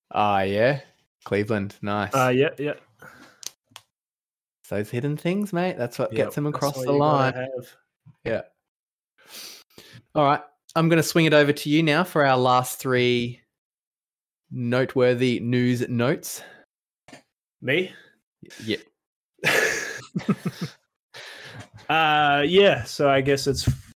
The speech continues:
Speaker 2: time for some football chat if, if you're throwing to me. So, um, Juventus have released their twenty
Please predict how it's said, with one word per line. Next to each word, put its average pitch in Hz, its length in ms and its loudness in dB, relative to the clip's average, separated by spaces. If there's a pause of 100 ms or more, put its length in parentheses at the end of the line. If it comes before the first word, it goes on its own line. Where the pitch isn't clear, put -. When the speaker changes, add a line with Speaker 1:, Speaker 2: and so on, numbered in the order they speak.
(420)
Speaker 2:
time 131 240 0
for 127 160 -6
some 123 240 -8
football 135 340 -4
chat 123 380 -6
if, 127 180 -10
if 120 140 -16
you're 120 100 -6
throwing 123 320 -6
to 127 80 -10
me. 131 380 -6
So, 123 440 0
um, 127 440 2
Juventus 147 640 0
have 135 260 2
released 135 380 0
their 135 300 2
twenty 135 420 -6